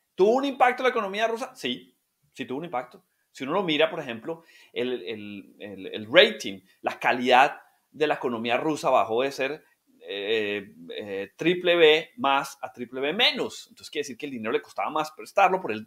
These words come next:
el, el nivel de riesgo que se encuentra en las deudas. Se pensaba que iba a contraerse la economía rusa, en gran medida no se contrajo, pero sí tuvo una decadencia comparado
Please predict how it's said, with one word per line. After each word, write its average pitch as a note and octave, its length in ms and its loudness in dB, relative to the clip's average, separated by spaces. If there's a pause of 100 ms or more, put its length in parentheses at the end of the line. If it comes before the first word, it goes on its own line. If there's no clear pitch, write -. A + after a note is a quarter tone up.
el, A2+ 220 -12
el A#2 100 -12
nivel A#2+ 220 -2
de E3 80 6
riesgo G#3 500 8
que C#3+ 160 -6
se B2 100 -18
encuentra A#2+ 460 -6
en B2 120 -16
las G#2 100 -16
deudas. - 460 -10 (640)
Se F3 180 2
pensaba F3 380 6
que F#3 80 0
iba F3 200 8
a F#3+ 140 -4
contraerse F3+ 640 4
la F3 100 0
economía C3 360 -2
rusa, E3 460 -4
en A2+ 180 -14
gran B2 200 -6
medida D#3+ 260 -2
no D#3+ 80 -6
se F#3 120 -8
contrajo, D#3 380 -4
pero D3+ 140 -6
sí A#2 160 -14
tuvo C#3+ 200 -4
una E3 120 -4
decadencia A#2 500 -6
comparado A#2 600 -4